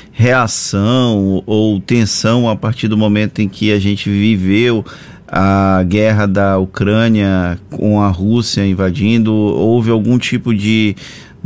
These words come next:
preocupação por parte da Escola Bolshoi aqui no Brasil diante da eventual repercussão negativa da ação russa na Ucrânia?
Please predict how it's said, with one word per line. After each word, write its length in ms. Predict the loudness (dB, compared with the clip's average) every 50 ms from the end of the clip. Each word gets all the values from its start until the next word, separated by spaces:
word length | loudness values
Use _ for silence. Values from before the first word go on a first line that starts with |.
| -10 -4
preocupação 920 | 0 0 0 0 0 -6 -6 -2 -2 -2 -2 -2 -4 -4 -2 -2 -2 -2 -4
por 280 | -4 -6 -6 -6 -8
parte 540 | -4 -2 0 0 2 0 0 -2 -4 -4 -4
da 200 | -2 0 0 0
Escola 400 | 0 0 -4 -4 -2 0 0 2
Bolshoi 640 | 2 2 0 0 -2 -2 -4 -2 0 2 2 2 2
aqui 180 | 0 0 -2 0
no 120 | 0 0
Brasil 500 | 2 2 2 2 2 2 2 0 0 0 -2 -8 -12 -12 -8 -4
diante 380 | 0 0 2 2 0 -2 -2
da 240 | 0 2 2 2 2
eventual 580 | 2 0 -2 -2 -2 0 0 2 2 2 2 2
repercussão 640 | 0 0 0 0 -2 -2 -2 -6 -4 -2 0 0
negativa 800 | 2 2 2 0 0 -2 -2 -4 -2 0 0 0 0 2 2 2
da 260 | 2 2 2 2 2
ação 360 | 2 0 -2 -2 0 0 0
russa 520 | 0 -2 0 0 2 2 0 0 -2 -2 0
na 140 | 0 0 -2
Ucrânia? 560 | -2 -2 -2 0 2 2 2 0 -2 -2